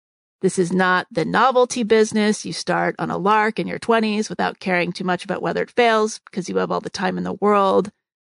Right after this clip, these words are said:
It's also not the bucket list venture you embark on post-retirement because time is running out, and if not now, when?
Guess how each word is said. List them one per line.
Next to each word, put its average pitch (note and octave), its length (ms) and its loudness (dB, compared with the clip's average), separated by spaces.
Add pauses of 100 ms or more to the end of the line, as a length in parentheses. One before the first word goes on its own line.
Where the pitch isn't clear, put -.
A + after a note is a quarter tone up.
(260)
It's - 160 -4
also A3 300 2
not F#3 280 0
the E3 100 -2
bucket A3 440 0
list A3+ 260 2
venture G#3 580 2 (220)
you G#3 140 0
embark G#3 400 2
on G3+ 260 4
post-retirement G3 1040 0
because - 220 -8
time F#3 300 -2
is F#3 140 -6
running F#3 240 -4
out, G#3 340 2
and F3+ 380 -6
if F#3+ 120 -12
not F#3+ 260 -2
now, F3+ 340 -2
when? G3+ 560 0